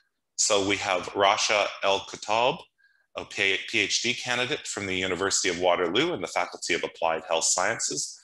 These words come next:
in the Department of Kinesiology. She'll be followed by Kathy Summer, Summers, who's a registered kinesiologist and certified in biofeedback,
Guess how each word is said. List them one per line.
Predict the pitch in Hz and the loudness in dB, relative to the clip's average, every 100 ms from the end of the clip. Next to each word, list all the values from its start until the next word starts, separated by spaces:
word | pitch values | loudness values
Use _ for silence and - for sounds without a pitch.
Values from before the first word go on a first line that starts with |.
| _ | _
in | 92 | -10
the | 85 | -8
Department | - 90 80 | -4 -2 -2
of | 80 | -6
Kinesiology. | - 87 80 - 78 85 80 - - _ _ _ _ _ - _ _ - - | -8 -6 -2 0 0 0 -2 -8 -12 _ _ _ _ _ -20 _ _ -12 -2
She'll | - 101 | 0 2
be | 98 | 2
followed | 98 95 95 90 | 4 4 4 2
by | 85 | 0
Kathy | - 98 92 | 0 -2 0
Summer, | 92 - 92 107 135 - | 0 0 0 -2 -6 -4
Summers, | - 113 175 180 | 0 0 0 -2
who's | 95 82 | -2 -2
a | |
registered | 85 85 87 - 85 - | -2 0 0 0 -2 -4
kinesiologist | 87 87 - 85 90 104 123 151 - - - _ _ _ - | -8 -2 0 2 2 0 -2 -2 -2 -4 -10 _ _ _ -8
and | 80 82 | -6 -2
certified | - 110 107 101 90 | 0 0 2 2 2
in | 90 82 | 0 -4
biofeedback, | - 92 85 85 - 123 123 131 139 | 0 2 2 -2 -2 -2 0 0 0